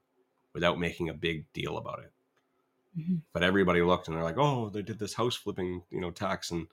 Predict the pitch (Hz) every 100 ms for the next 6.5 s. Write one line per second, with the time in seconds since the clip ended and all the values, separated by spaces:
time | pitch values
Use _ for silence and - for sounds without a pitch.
0 | _ - _ _ 90 95 92 - 139 -
1 | 104 104 107 101 95 - 120 107 - 139
2 | - - - - - 285 269 285 262 269
3 | 269 285 285 277 262 254 220 208 175 -
4 | _ _ _ _ _ _ _ 143 156 143
5 | 143 113 127 117 131 113 110 104 104 101
6 | 95 95 92 -